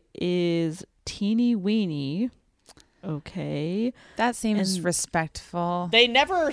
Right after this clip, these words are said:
Speaker 3: refer to each other by their names on the movie.
Speaker 1: I didn't
Speaker 2: Yeah.
Speaker 1: think so. Okay.
Speaker 2: Deep Roy is extremely iconic, though. I mean, like,
Speaker 1: Mm-hmm.
Speaker 2: legendary. Uh, I love a character actor. I salute him
Speaker 3: Yes.
Speaker 2: forever and ever.
Speaker 3: Mm-hmm.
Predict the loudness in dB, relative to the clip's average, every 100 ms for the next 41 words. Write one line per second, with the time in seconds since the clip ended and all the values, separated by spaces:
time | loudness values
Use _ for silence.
0 | 0 0 2 2 2 2 2 2 2 0
1 | 0 -2 -2 -2 -4 -4 -6 -6 -8 -10
2 | -10 -8 -6 -4 -2 -2 -4 -2 0 0
3 | 2 0 0 -2 -2 -2 -4 -10 -6 -4
4 | -4 -4 -6 -4 -2 0 2 2 2 2
5 | 2 2 -4 -6 -6 -4 0 0 0 0
6 | 0 -2 -8 -10 -10 -8 -6 -4 -4 -2
7 | -2 -2 -6 _ -8 -6 -4 2 2 2
8 | 0 2 2 2 2 -2 -4 -14 _ -10
9 | -10 -10 -16 -10 0 2 2 0 -2 -2
10 | -4 -8 -8 -8 -6 -4 -4 -6 -8 -6
11 | -6 -6 -6 -6 -2 -2 -4 -8 -2 0
12 | 0 -2 -6 -6 -8 -10 -12 -12 -12 -14
13 | -16 -20